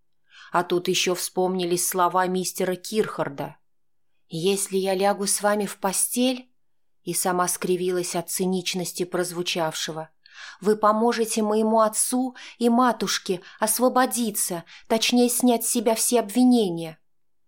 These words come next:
По завершении нашей связи я хочу", голос в конце дрогнул, "уехать обратно в Коско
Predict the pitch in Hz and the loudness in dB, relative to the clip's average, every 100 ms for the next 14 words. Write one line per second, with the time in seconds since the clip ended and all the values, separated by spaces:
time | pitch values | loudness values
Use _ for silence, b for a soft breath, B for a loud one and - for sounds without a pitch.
0 | _ - 185 185 196 - 226 226 220 202 | _ -6 -2 0 0 0 0 0 0 0
1 | 202 208 - 202 - 190 226 233 202 170 | 0 0 0 -2 -2 2 2 0 -4 -6
2 | _ _ _ _ _ _ 196 208 190 208 | _ _ _ _ _ _ -4 -2 0 0
3 | 196 - 240 254 254 _ _ _ _ _ | 0 0 0 -2 -4 _ _ _ _ _
4 | _ _ 175 170 175 175 - - 180 - | _ _ -8 -2 0 0 -4 -4 -4 -2
5 | 185 175 180 175 165 160 160 165 _ _ | -4 -2 0 0 0 -6 -8 -12 _ _
6 | _ _ _ 196 196 196 208 - 202 - | _ _ _ -6 -4 -2 -2 -2 -8 -6
7 | - 196 196 202 202 202 190 180 - - | -4 -2 2 2 2 -2 -6 -6 -6 2
8 | 233 214 - - 170 | 4 4 -2 -6 -8